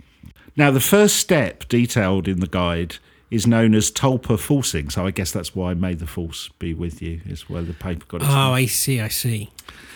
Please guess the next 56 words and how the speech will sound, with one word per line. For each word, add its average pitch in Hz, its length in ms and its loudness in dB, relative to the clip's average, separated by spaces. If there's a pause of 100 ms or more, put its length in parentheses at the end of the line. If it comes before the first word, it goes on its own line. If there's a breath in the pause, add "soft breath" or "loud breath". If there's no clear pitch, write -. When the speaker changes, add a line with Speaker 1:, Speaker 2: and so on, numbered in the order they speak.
(200 loud breath)
Speaker 1:
So - 160 2
this 175 380 6
is 151 260 6
sitting 165 540 2
down 113 420 4
and 113 120 4
visualising 98 720 2
or 98 100 2
attempting 117 540 0
to 95 100 -6
visualise 82 760 -2 (360 loud breath)
a 113 80 -2
component 107 920 2
of 95 160 -4
your 90 120 -2
tulpa's 95 440 -2
personality, 87 960 -4
so 87 340 -4
i-, 90 120 -14 (180)
appearance, 85 640 -4
et - 100 -16
cetera. 78 420 -14 (640 loud breath)
I 131 100 0
guess 185 400 4
this 160 280 2
is 123 80 0
similar 131 460 4
to 120 240 2
our 117 100 4
project 101 640 -2
in 104 140 2
that 104 140 2
we 117 220 2
wanted 113 300 2
people 117 240 0
to - 80 -2
spend 104 260 -2
some 104 140 -4
time 104 300 -2
thinking 110 340 -4
about 101 260 -4
Sherlock. 120 460 -4
Do - 100 -14
you 131 40 -6
remember 117 180 2
we 92 120 2
said 104 200 -4
spend 104 260 -2
Speaker 2:
Yes. 123 260 0
Speaker 1:
a - 60 -8
few 104 180 -2
minutes 95 340 -2
a - 20 -18
day? 90 340 -8
Speaker 2:
Absolutely, 123 580 -2
yes. 113 340 -6